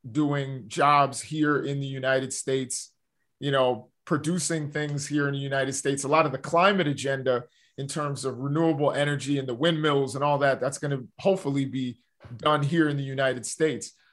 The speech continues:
Um, what it, what's your opinion on,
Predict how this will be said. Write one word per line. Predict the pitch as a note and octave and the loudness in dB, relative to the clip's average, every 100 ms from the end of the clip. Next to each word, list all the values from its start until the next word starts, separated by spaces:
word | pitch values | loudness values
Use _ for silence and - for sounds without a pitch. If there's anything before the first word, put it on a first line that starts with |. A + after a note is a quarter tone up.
| _ _ - | _ _ 0
Um, | D3 C#3+ C3+ B2+ B2 _ _ _ _ _ _ | 6 6 4 -2 -12 _ _ _ _ _ _
what | D3+ G#3 | 4 6
it, | A3+ D3+ | 6 6
what's | F#3+ G3 | 2 4
your | A#3 | 4
opinion | E3+ D3 F3+ E3+ | 4 2 0 0
on, | D3 C#3+ | 0 0